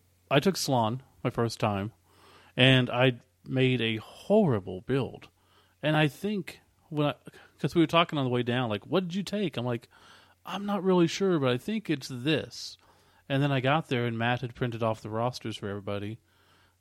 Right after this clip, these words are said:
And I look at my roster, and I'm like, "That, that's my team? Huh."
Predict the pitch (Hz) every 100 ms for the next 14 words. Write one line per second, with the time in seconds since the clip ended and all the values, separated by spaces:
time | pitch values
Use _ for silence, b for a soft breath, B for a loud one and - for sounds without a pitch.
0 | _ 143 143 139 135 127 120 139 151 135
1 | 120 123 147 156 123 113 110 107 101 -
2 | _ _ _ _ _ _ _ _ - 101
3 | - 110 123 - 175 - 110 151 220 _
4 | _ _ _ _ _ _ _ _ _ -
5 | 214